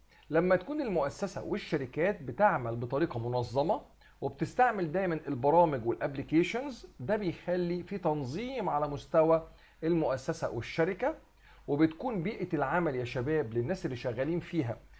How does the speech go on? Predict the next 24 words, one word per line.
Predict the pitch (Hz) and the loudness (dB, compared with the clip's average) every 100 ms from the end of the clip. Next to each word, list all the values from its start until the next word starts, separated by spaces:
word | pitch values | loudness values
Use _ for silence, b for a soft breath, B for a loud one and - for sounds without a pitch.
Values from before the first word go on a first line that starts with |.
| b - | b -6
بيئة | 160 180 | 0 2
جيدة | 143 135 160 | 2 2 4
جدًا، | 139 175 180 240 330 - b b | 4 2 2 0 0 -8 b b
بتساعدهم | 120 165 - - 170 220 311 202 220 190 | 2 2 2 2 2 2 0 -2 0 2
على | 180 202 202 208 - - | 2 4 2 0 -10 -8
الابتكار | 156 175 175 175 175 165 165 165 | -2 -2 -2 -4 2 6 6 2
والتطوير. | 147 185 - 131 98 - - - _ _ _ _ - | 0 0 2 -2 -2 -12 -14 -20 _ _ _ _ -8
وزي | 123 170 180 | 4 6 6
ما | |
شرحنا | 160 156 196 170 | 4 4 2 2
في | 143 165 | 0 2
رفع | 175 160 | 4 2
مستوى | 131 117 165 | -2 2 4
الخدمات، | 160 - 123 123 143 240 - - - - | 4 2 -2 -2 2 2 0 -6 -20 -4
تقديم | - 123 123 214 175 | 0 0 0 -2 -2
منتجات | 147 139 143 151 147 | -2 -2 0 2 0
وخدمات | 117 - 131 143 151 | -2 -4 -2 0 -2
جديدة | 120 117 120 143 175 214 254 B B - | -2 -2 -2 -2 4 4 2 B B 0
وجيدة. | 147 175 185 220 156 143 b b | 2 4 2 2 0 -2 b b
أنا | 156 165 | 0 4
لما | 147 151 | 4 4
أقدر | 190 143 139 - | 4 4 4 2
أبتكر | 147 - 190 185 135 | 0 4 4 4 4
وأطور | 127 143 190 208 254 | 6 6 6 6 6